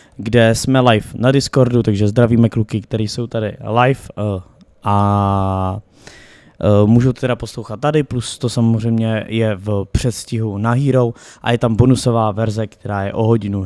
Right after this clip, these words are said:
delší než YouTubeová verze, eh, jako na každém podcastu. Takže, takže tolik k formalitám, budeme rádi, že se k nám připojíte, herohero tečka co lomeno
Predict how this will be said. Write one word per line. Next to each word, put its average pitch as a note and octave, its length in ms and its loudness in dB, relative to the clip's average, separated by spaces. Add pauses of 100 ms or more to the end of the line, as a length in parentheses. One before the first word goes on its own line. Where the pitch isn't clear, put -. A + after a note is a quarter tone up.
delší G#2 600 -4
než G2+ 360 -6 (100)
YouTubeová G#2+ 600 -2
verze, G2 360 -10 (540)
eh, G#2 40 -2
jako G2+ 160 -4
na G2+ 100 0
každém G2 280 -4
podcastu. A2 560 -6 (680)
Takže, C3 760 2
takže C#3 260 2
tolik A#2 360 -4
k - 60 -20
formalitám, D#3 580 -4
budeme C3+ 240 -2
rádi, B2+ 120 0
že A2+ 60 -8
se - 80 -12
k - 60 -14
nám G#2+ 120 -2
připojíte, C#3+ 440 0
herohero A#2 480 0
tečka G#2+ 300 -8
co A2 540 -2
lomeno A2+ 280 0